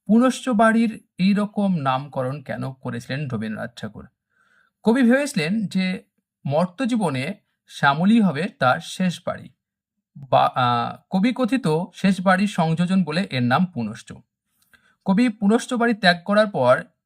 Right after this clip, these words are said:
কে কে এই বাড়িতে বাস করতেন? দিন এন্ড্রুস এবং তারপর রবীন্দ্রনাথের ভ্রাতুষ্পুত্রী ইন্দ্রা দেবী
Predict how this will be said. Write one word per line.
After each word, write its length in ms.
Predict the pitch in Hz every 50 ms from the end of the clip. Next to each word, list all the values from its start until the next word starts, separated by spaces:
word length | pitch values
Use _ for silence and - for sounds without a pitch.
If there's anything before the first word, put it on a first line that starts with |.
| _ _
কে 320 | - 208 214 214 220 240 233 _ _
কে 200 | - 202 190 190
এই 280 | 185 - 165 180 190
বাড়িতে 460 | 151 135 131 127 127 123 - 151 170 175 _ _ _ _ _ _ _ _ _ _ _ 135
বাস 280 | 123 120 127 - -
করতেন? 360 | - - 117 - _ - -
দিন 200 | - 220 220 202 208
এন্ড্রুস 360 | 143 156 170 208 285 320 -
এবং 240 | 175 156 160 165 165 -
তারপর 440 | - 143 139 139 - 196 202 220 202
রবীন্দ্রনাথের 460 | 156 135 135 135 135 135 123 139 135
ভ্রাতুষ্পুত্রী 680 | 120 120 123 131 160 160 - - 190 180 185 220 233 220
ইন্দ্রা 260 | 143 131 131 139 147 147
দেবী 240 | 170 208 208 262